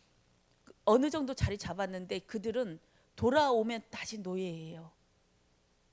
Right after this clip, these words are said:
근데 그들이 자진해서 돌아왔다는 것은 이스라엘 백성들보다 더 큰 일이거든요.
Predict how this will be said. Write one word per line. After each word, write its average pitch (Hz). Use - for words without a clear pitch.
근데 269
그들이 233
자진해서 254
돌아왔다는 190
것은 175
이스라엘 254
백성들보다 208
더 -
큰 269
일이거든요. 165